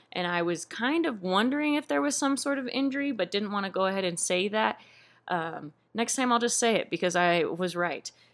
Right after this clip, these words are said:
Just like next time I'll say the Jazz are gonna win game two because I thought the Jazz would win game two anyways. <laughs> But other,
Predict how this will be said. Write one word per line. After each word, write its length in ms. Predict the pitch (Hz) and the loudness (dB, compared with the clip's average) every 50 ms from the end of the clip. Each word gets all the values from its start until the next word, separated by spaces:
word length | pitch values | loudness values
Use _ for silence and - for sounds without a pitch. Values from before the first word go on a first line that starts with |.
| _ _ | _ _
Just 220 | - 202 196 - - | -10 -8 -6 -4 -4
like 320 | 202 202 190 180 - - _ - | -2 -2 -4 -6 -8 -18 _ -10
next 220 | 190 196 - - | -10 -6 -4 -2
time 180 | 220 202 208 202 | 0 2 2 2
I'll 80 | 202 | 0
say 200 | 196 - 208 208 | 2 0 0 0
the 80 | 190 185 | 0 0
Jazz 300 | 180 202 190 190 190 185 | 2 4 4 4 4 2
are 60 | 196 | 0
gonna 180 | 190 196 196 190 | -2 -2 -2 0
win 160 | 196 196 196 | 0 -2 0
game 240 | 190 196 196 190 180 | 0 -2 -2 -2 -4
two 240 | - 233 220 196 | -4 -4 -4 -4
because 380 | - 160 - 165 156 156 147 - | -4 -6 -6 -4 -6 -6 -6 -6
I 400 | - - 156 156 160 156 160 - - _ _ _ _ - _ _ _ _ | -4 -2 0 0 0 -2 -4 -4 -8 _ _ _ _ -20 _ _ _ _
thought 220 | 156 156 160 - | -10 -10 -8 -8
the 60 | 180 | -10
Jazz 300 | 165 - 185 185 190 180 | -6 -2 -2 -2 -2 -2
would 140 | 185 185 175 | -6 -8 -8
win 180 | 190 196 196 196 | -6 -6 -4 -4
game 220 | 190 196 196 196 | -4 -4 -4 -6
two 200 | 196 - 214 208 | -6 -8 -8 -6
anyways. 420 | 214 220 226 208 160 - - - - - | -4 -4 -4 -6 -6 -10 -12 -18 -20 -20
<laughs> 500 | - - - _ _ _ _ _ _ - | -20 -20 -20 _ _ _ _ _ _ -8
But 280 | 170 220 269 - - 220 208 - - _ _ _ _ _ _ _ _ - | -4 -4 -2 0 0 0 0 -2 -8 _ _ _ _ _ _ _ _ -2
other, 340 | 170 156 147 151 143 - | -2 0 0 -2 -4 -6